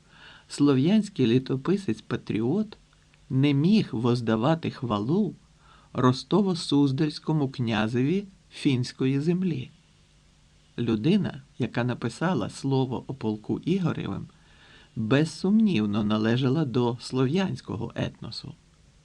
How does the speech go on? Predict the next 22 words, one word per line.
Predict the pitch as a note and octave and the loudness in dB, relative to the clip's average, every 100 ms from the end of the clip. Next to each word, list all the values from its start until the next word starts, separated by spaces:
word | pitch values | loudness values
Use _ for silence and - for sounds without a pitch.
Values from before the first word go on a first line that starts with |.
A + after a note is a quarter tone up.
| _ _ _ _ - - | _ _ _ _ -20 -20
Це | - A#2+ | -4 0
був | B2+ C3+ B2 - _ _ | 2 2 2 -4 _ _
патріот | C3 B2+ - A2+ A2+ C#3 | 0 0 2 2 2 0
свого | - A2+ A#2 G#2+ | -2 -2 0 0
народу, | G#2+ C3+ F3 C3+ - - _ _ _ - - - | 0 0 -2 -4 -8 -16 _ _ _ -20 -20 -12
і | - B2 | -2 2
він | D3 D3+ | 4 4
достеменно | D3 F#3 - A#3+ G3 A#2+ A#2+ A#2+ A#2+ | 2 0 0 2 4 4 2 0 0
знав, | B2+ A#2 A2+ A#2 | 0 0 0 -2
що | - A#2+ A#2 - | -4 -4 -4 -4
Залишанська | B2 C3 C#3 C#3+ - G2 C3 - G#2+ | 0 2 4 4 0 -4 -4 -6 -6
земля | B2+ G#2 G#2 G#3 G3 - - - - - | -2 0 0 0 -2 -6 -20 -20 -20 -6
у | B2 | -2
тисяча | C3 B2+ A#2 - A#2 | 2 2 0 -2 -6
сто | - C3 A#2 G2+ - | -2 0 0 0 0
вісімдесят | B2+ B2 B2+ B2 B2+ B2 - | 0 0 0 0 0 -2 -2
п'ятому | - A#2 G#2+ A2 G#2+ | -2 -2 -2 -4 -2
році | G#2+ D#3+ G#3+ - - - _ _ - | 0 0 -2 -10 -16 -20 _ _ -2
була | B2+ B2+ A2+ | 2 4 2
заселена | A#2 G2 - G#2 A#2 D3 G3 G#3+ - - | 0 -4 -2 0 0 0 0 -2 -6 -14
фінськими | - G#2+ G#2 - B2 A#2+ | -4 -4 -4 -6 -6 -4
племенами. | C#3 D3+ E3+ F#3 G#2 - | -4 -2 0 0 -2 -6